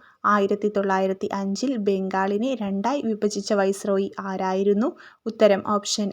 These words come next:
എ, കഴ്സൺ പ്രഭു. കഴ്സൺ പ്രഭുവാണ് ആയിരത്തി തൊള്ളായിരത്തി അഞ്ചിൽ ബംഗാളിനെ രണ്ടായി വിഭജിച്ച വൈസ്രോയി. അതുപോലെ തന്നെ ബംഗാൾ വിഭജനം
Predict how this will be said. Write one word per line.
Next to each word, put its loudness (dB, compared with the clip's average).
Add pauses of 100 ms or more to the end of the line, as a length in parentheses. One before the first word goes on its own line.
എ, 0 (220)
കഴ്സൺ 0
പ്രഭു. 0 (320)
കഴ്സൺ 4
പ്രഭുവാണ് 4
ആയിരത്തി 0
തൊള്ളായിരത്തി -2
അഞ്ചിൽ -2
ബംഗാളിനെ 0
രണ്ടായി 0
വിഭജിച്ച 2 (180)
വൈസ്രോയി. 4 (240)
അതുപോലെ 6 (100)
തന്നെ 4
ബംഗാൾ 4 (100)
വിഭജനം 2